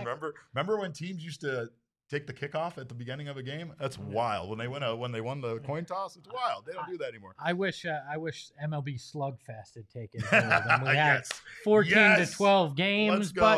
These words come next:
Speaker 1: go.
Speaker 2: you know, it is what it
Speaker 1: More
Speaker 2: is,
Speaker 1: backyard
Speaker 2: so.
Speaker 1: baseball on
Speaker 2: <laughs>
Speaker 1: M L B fields. But anyway, we thank you guys, of course, for being here in the P H N X Sports YouTube channel. If you haven't subscribed to the channel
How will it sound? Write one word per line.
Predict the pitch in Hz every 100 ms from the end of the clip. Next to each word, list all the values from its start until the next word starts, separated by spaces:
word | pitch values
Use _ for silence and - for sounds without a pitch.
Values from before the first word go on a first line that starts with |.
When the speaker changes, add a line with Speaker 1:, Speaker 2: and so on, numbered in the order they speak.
| 131
Speaker 1:
go. |
Speaker 2:
you | 208
know, | 180 143 131 131
it | 117
is | 117 -
what | -
it |
Speaker 1:
More | 143
Speaker 2:
is, | 175
Speaker 1:
backyard | 147 147 151 135
Speaker 2:
so. | 107
Speaker 1:
baseball | 117 - 107 90 87 -
on | 113 104
Speaker 2:
<laughs> |
Speaker 1:
M | 104
L | 101 147
B | 95 92 -
fields. | 95 95 87 90
But | 90 92 _ _ -
anyway, | 90 92 90
we | 98 120 127 -
thank | 151
you | 131
guys, | 127 110
of | 107
course, | 143 131
for | 104
being | 117 110
here | 113
in | 101
the |
P | 98 110
H | 104
N | 95
X | 95
Sports | - 95 -
YouTube | 101 - 101
channel. | - 107 113 101
If |
you | 101
haven't | 98 85
subscribed | - - 101 92
to | 90
the | 92
channel | - 92